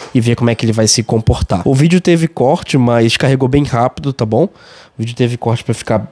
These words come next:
bem dinâmico aqui. Mas como vocês podem ver, o celular não arregou ainda. Vamos lá, acredito eu que ele vai rodar numa boa. Então vamos lá, ó. Cara,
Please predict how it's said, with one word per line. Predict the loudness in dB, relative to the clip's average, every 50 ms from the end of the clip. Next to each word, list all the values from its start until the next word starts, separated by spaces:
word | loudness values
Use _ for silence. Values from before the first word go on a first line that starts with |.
| -12
bem | -10 -4 0 2 2 2 2
dinâmico | 4 2 4 4 4 4 2 2 2 0
aqui. | 0 0 2 2 0 0 0 -6 -20 -20 -20 -20 -20 -20 -16 -6 -2
Mas | -2 0 2
como | 2 2 2
vocês | 2 0 -2
podem | 0 2 2 4 4 4
ver, | 4 4 2 2 2 -2 _ _ _
o | -4
celular | 0 2 2 2 4 4
não | 4 4 4 4
arregou | 4 4 2 2 2 2 2 0 0
ainda. | 0 0 2 2 2 0 0 0 -2 -4 -6 -8 _ _ _ _ _ _ _ _ _ _ _ _ -18 -10 -4
Vamos | -2 0 2 2
lá, | 2
acredito | 2 2 2 2 2 4 4
eu | 4 4 4 2 0
que | 0 0 0
ele | 2
vai | 2 2
rodar | 2 2 2 2
numa | 2 2 2 2
boa. | 2 2 2 0 0 -2 -8 -14 _ -20 -20 -20 -20 -20 -20 -20 -20 -20 -20 -20 _ _ _ _
Então | -4 0 0
vamos | 2 2 2 2
lá, | 2 2 2 2
ó. | 0 0 -4 -8 -14 -20 _ _ _ _ _ _ _ _ _ _ _ _ _ _ _ _ _ _ -20 -20 -18 -12 -6
Cara, | -2 0 2 2 2 2